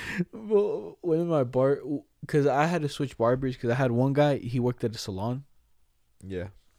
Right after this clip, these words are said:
Speaker 1: He, he quit, and he was cutting hair from his house. I had
Speaker 2: Yeah.
Speaker 1: two people happen to this. So then I, I would go to the salon, and I would give him, like, the fifteen, and then the five, right?
Speaker 2: Yeah.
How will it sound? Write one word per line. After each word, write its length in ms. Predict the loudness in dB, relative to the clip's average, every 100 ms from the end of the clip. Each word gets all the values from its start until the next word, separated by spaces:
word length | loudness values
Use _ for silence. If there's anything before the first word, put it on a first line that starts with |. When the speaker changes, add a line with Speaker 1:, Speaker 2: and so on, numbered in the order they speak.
| -16
Speaker 1:
He, 80 | -12
he 240 | -8 -8
quit, 400 | -6 0 2 0 _ _ _ -20 -20 -8
and 60 | -4
he 40 |
was 100 | -4
cutting 200 | -2 -2
hair 120 | -2 -4
from 160 | -6
his 100 | -6
house. 320 | -4 -4 -6 -16 -20 _ _
I 60 | 0
had 100 | 2
Speaker 2:
Yeah. 40 | 2
Speaker 1:
two 80 |
people 180 | 0 0
happen 220 | 0 -2
to 120 | -6 -8
this. 200 | -8 -12 -20 -20 -20 -6
So 140 | 4
then 300 | 6 6 4 2
I, 220 | 6 6
I 100 | 8
would 160 | 8 8
go 100 | 6
to 140 | 2
the 20 | -2
salon, 360 | 0 0 2
and 100 | 2
I 40 | 2
would 200 | 2 2
give 160 | 4
him, 200 | 4 2
like, 340 | 0 -2 -4 -10 _ _
the 100 | -10
fifteen, 640 | -2 0 0 -2 0 -2 -6 -18 _ _ _ _ _ _ _
and 120 | -10 -8
then 180 | -6 -8
the 80 |
five, 380 | -4 -2 -2 -4
right? 240 | -10 -10 -12 -16
Speaker 2:
Yeah. 240 | -14 -14